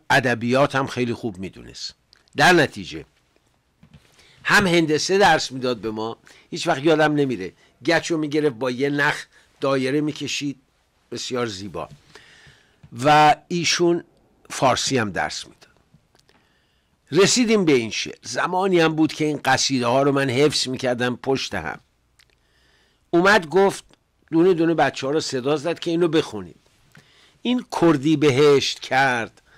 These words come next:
جهان را بهشت وار، به این صورت نوشته شد بود که الف واو، کر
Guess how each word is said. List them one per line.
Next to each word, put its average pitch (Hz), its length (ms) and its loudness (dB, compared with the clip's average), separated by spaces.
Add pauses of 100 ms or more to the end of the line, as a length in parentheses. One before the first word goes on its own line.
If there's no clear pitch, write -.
(440)
جهان 131 560 2
را 110 460 0 (600)
بهشت 135 680 2
وار، 160 500 0 (1800)
به 147 100 4
این 226 180 2
صورت 123 420 0
نوشته 110 400 -4
شد 101 220 -8
بود 101 280 -14 (260)
که 135 580 2 (120)
الف 135 420 2 (140)
واو، 117 300 2 (540)
کر 151 520 4